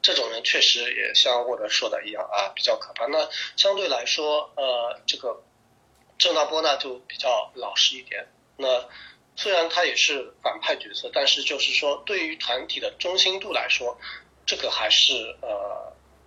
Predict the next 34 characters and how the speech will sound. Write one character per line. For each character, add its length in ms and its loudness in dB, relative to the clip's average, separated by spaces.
绝 140 -4
对 180 0
是， 400 4
呃， 200 -4
值 140 4
得 200 0
赞 240 2
赏， 240 2
对 80 -14
吧？ 220 -8
呃， 300 -4
我 220 -14
个 140 0
人 100 -2
是 360 2
觉 160 -8
得 320 -10
这 100 2
样 120 2
的。 60 -18
对 80 -4
于， 280 -4
呃， 460 -2
美 280 0
版 300 0
跟 220 -2
日 120 -6
版 200 -4
颜 240 -10
色 360 -4
上 280 4
的 240 -12
差 240 2
别， 160 -4